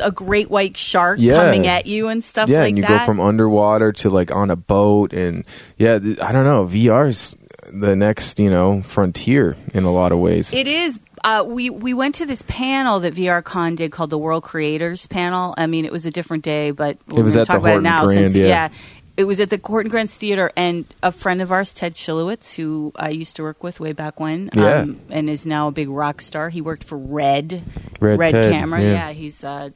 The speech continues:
Speaker 1: leader of the Rebellion was his <laughs> title.
Speaker 2: Yeah.
Speaker 1: And now he's at Paramount, and it was a very engaging panel of folks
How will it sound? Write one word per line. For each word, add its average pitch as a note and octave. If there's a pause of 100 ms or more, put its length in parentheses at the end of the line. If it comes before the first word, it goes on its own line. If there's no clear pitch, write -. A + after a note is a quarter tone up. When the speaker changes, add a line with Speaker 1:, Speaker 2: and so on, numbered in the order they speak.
(100)
Speaker 1:
leader D3+
of D3
the D3
Rebellion D3
was C#3+
his -
<laughs> -
title. - (180)
Speaker 2:
Yeah. G#2+
Speaker 1:
And F#3+
now F#3+
he's G#3
at G3
Paramount, F3
and F#3
it F3+
was G3
a G3+
very G#3
engaging E3
panel D#3
of D3+
folks -